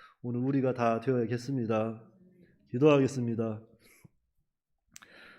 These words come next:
하나님 아버지, 은혜를 감사합니다.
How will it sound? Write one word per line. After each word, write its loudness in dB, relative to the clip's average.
하나님 10
아버지, 8
은혜를 4
감사합니다. 2